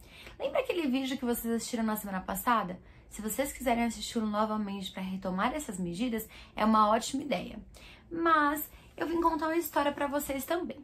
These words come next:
Vocês sabiam que antigamente, quando a gente não tinha ainda a régua, a fita métrica, a trena,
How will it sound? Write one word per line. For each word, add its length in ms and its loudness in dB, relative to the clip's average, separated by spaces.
Vocês 280 -4
sabiam 560 -2
que 120 -4
antigamente, 1080 -4
quando 260 -4
a 60 -4
gente 320 -4
não 140 0
tinha 420 0
ainda 300 -4
a 40 -2
régua, 720 -2
a 120 -6
fita 240 -6
métrica, 760 -4
a 140 -6
trena, 720 -4